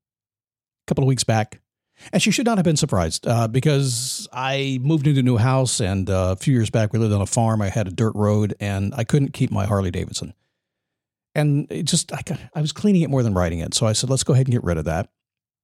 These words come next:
And then I started looking at motorcycles again, and then I started YouTubing, and then Biketoberfest came to Orlando and Daytona. And I was looking. She should have known. And I ended up with a brand new Harley Road King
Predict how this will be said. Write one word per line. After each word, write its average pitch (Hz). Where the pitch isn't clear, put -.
And 123
then 127
I 117
started 143
looking 143
at 123
motorcycles 127
again, 120
and 101
then 98
I 101
started 110
YouTubing, 107
and 104
then 95
Biketoberfest 101
came 98
to 98
Orlando 92
and -
Daytona. 113
And -
I 82
was 98
looking. 151
She 170
should 247
have 247
known. 254
And 151
I 147
ended 139
up 123
with 113
a -
brand 107
new 104
Harley 95
Road 95
King -